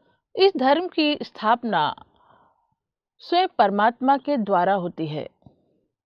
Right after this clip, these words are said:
तो परमात्मा कब इस धर्म को स्थापन करने इस सृष्टि पर आए, ये हम आपको बताने, बताना चाहते हैं कि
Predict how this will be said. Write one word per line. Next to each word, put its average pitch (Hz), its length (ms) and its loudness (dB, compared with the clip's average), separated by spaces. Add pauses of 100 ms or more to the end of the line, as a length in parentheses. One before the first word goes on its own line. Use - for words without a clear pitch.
(480)
तो 427 140 0
परमात्मा 269 880 2 (320)
कब 370 300 6
इस 294 240 -2
धर्म 233 320 2
को 294 180 2
स्थापन 262 560 0
करने 214 540 0 (400)
इस 330 300 -2
सृष्टि 233 420 -2
पर 254 240 2 (100)
आए, 180 460 2 (1160)
ये 262 180 2
हम 247 260 0
आपको 220 640 -2 (180)
बताने, 190 500 -2
बताना 196 560 2
चाहते 185 400 -4
हैं 233 280 -6 (380)
कि 359 380 0